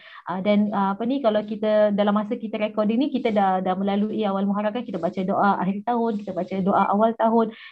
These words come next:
Jadi kita nak meraihkan bulan-bulan Islam ni dengan penuh, ah, dengan barakah. Jadi sebab tu kita kena baca-baca, kita buat apa ni, buatkan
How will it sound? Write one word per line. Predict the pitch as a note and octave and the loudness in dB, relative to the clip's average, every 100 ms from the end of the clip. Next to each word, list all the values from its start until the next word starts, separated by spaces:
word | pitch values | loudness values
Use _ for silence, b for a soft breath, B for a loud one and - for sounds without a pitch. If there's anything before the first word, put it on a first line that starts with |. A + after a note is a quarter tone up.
| - | -6
Jadi | A3 C#4+ C4+ | -2 -2 -2
kita | B3+ C#4+ | 0 0
nak | - G#3+ | 0 0
meraihkan | G#3 G#3 A#3+ B3 D4+ B3 G3+ - | 0 -2 -4 0 2 2 -2 -6
bulan-bulan | - A3 A3+ A3 A3+ G#3+ | -2 2 2 2 0 -2
Islam | A3 A#3+ A3+ B3 | -2 0 0 0
ni | C4+ | 0
dengan | A#3 A3 A#3+ A#3+ A3 | 0 0 0 0 0
penuh, | A#3+ B3 C4+ G3 - | 0 2 0 -2 -4
ah, | G3 G3 G3+ | -2 0 0
dengan | G3+ G#3+ | 0 0
barakah. | G#3+ G#3+ G#3 A3+ F3+ | 0 -2 -2 0 0
Jadi | G3 A#3+ | 0 -4
sebab | G#3 G3+ - | -2 -2 -2
tu | |
kita | C4 G#3 A3 G#3+ | -8 -6 -8 -6
kena | G3 | -4
baca-baca, | F#3+ G3+ B3+ C4 B3+ | -2 0 0 0 0
kita | B3+ G#3 G3 | 0 -2 -4
buat | - F3 F3+ F3 | -6 -4 -2 0
apa | - G3 A#3 | 0 -2 -2
ni, | B3 A3+ | -2 0
buatkan | G3 G3+ | 0 -2